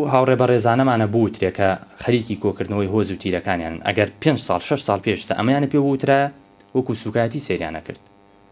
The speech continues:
بەڵام خێرە ئێستا ئەمەیانە پێ قبوڵە، ئەمە چ-،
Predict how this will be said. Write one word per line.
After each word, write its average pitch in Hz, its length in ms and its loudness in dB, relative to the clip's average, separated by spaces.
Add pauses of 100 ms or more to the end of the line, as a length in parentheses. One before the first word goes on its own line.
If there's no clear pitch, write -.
(540)
بەڵام 127 300 6
خێرە 190 280 2
ئێستا 110 240 0
ئەمەیانە 104 360 2
پێ 95 80 -2 (100)
قبوڵە، 90 340 -2 (1300)
ئەمە 123 220 4
چ-، - 120 -6